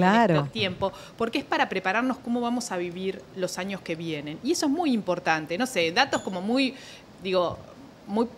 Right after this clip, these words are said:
Speaker 2: precisos que uno aprende. A mí me gusta hacer deporte, mm, hago deporte y todo, pero aprendí que también tenía que sumar a hacer pesas.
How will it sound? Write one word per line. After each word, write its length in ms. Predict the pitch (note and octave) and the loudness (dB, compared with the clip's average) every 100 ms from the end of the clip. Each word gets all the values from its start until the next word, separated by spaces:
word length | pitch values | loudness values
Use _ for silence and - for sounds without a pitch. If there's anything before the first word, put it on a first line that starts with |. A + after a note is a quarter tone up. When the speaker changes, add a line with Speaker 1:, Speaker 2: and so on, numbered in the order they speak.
| - | 0
Speaker 2:
precisos 520 | A3 - B3+ A3+ A#3 | 0 2 0 0 0
que 80 | - | 0
uno 100 | A3 | 2
aprende. 540 | G#3+ G#3+ G3+ G#3 G#3 G3+ | 2 2 0 2 2 4
A 60 | |
mí 80 | G3 | 2
me 80 | G#3 | -2
gusta 160 | G3+ G3 | -6 -6
hacer 260 | G3 F#3+ F3+ | -6 -4 -2
deporte, 920 | E3+ A3 A#3 A#3 A3+ A3 G#3+ G#3 F3+ | -2 0 0 0 -2 0 0 0 -2
mm, 460 | - - - - - | -8 -12 -14 -8 -2
hago 180 | E3+ F3 | 0 0
deporte 500 | E3+ B3 B3 A#3+ G3+ | 2 2 2 0 0
y 40 | |
todo, 220 | A#3 C#4+ | 2 2
pero 140 | A3 G3 | 2 0
aprendí 320 | A3 A#3+ D#4 | 2 0 0
que 80 | D#4 | 0
también 240 | A#3 C#4+ | 0 0
tenía 180 | D4 C#4+ | 0 -2
que 80 | C#4+ | -4
sumar 400 | - G3+ G#3+ A#3 - - | -8 -4 -4 -4 -10 -12
a 60 | F3 | -10
hacer 320 | - B3 D4 - - - | -2 -2 -2 -6 -20 -4
pesas. 540 | E4 - F3 D3+ - | -2 0 -2 -2 -6